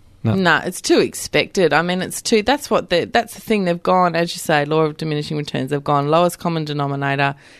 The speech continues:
Speaker 2: and that's probably the only audience left. You know, and it's just like, every, I think everyone's just sort of had enough.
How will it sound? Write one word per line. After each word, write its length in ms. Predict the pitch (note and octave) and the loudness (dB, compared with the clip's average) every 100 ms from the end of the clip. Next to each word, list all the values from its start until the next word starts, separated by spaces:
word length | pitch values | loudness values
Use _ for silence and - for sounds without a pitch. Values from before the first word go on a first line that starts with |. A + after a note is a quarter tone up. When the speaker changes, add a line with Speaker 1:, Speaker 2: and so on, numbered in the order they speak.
| - - | -10 -2
Speaker 2:
and 180 | D3+ | 2
that's 180 | E3 - | 2 0
probably 460 | - F3+ D3+ D3 D3+ | -2 -2 -2 -2 -2
the 140 | D3+ | 0
only 220 | D3 C#3+ | 0 0
audience 500 | C#3+ C#3 C#3 B2+ - | -2 -4 -6 -8 -2
left. 380 | C#3+ A#2+ - - _ _ _ _ _ _ - | 0 -2 -6 -18 _ _ _ _ _ _ 0
You 100 | D#3+ | 4
know, 100 | D3+ | 4
and 340 | E3 - D#3+ | 2 0 0
it's 160 | D3+ - | 0 0
just 300 | E3+ E3 - | -2 0 2
like, 400 | D3 D3 - - | 2 2 -4 -2
every, 280 | E3 E3 - | 0 0 0
I 120 | D#3+ | 0
think 200 | - F3+ | 0 0
everyone's 320 | D#3+ D3+ D3 | 2 2 0
just 120 | D3 - | -4 -8
sort 100 | D3+ | -4
of 80 | |
had 140 | D#3+ C#3 | -2 0
enough. 560 | C3+ C#3 E3+ - - | 0 -2 -2 -10 -20